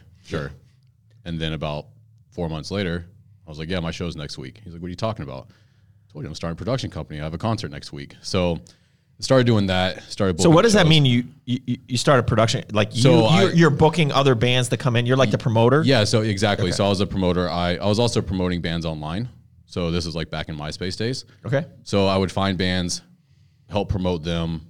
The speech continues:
Speaker 1: but then also book shows there locally. So I would find the venue. We had one in Panama City where, like, all the underground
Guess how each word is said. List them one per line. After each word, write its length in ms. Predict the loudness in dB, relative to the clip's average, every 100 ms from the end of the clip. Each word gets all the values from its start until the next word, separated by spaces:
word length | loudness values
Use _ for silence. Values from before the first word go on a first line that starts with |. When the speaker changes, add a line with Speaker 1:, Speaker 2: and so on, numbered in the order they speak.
| _
Speaker 1:
but 80 | -10
then 100 | -6
also 340 | -4 -6 -6 -8
book 280 | -8 -10 -8
shows 580 | -8 -6 -6 -6 -10 -14 -18 -20 -16
there 160 | -10 -10
locally. 580 | -8 -10 -10 -12 -14 -16 -20
So 240 | -8 -4 -2
I 80 |
would 120 | -2 -4
find 240 | -4 -4
the 60 | -4
venue. 480 | -4 -2 -4 -6 -8
We 80 | -8
had 100 | -6
one 120 | -6
in 60 | -8
Panama 240 | -8 -8
City 300 | -8 -8 -8 -8
where, 120 | -8
like, 220 | -10 -10
all 140 | -10
the 100 | -8
underground 560 | -10 -10 -10 -10 -12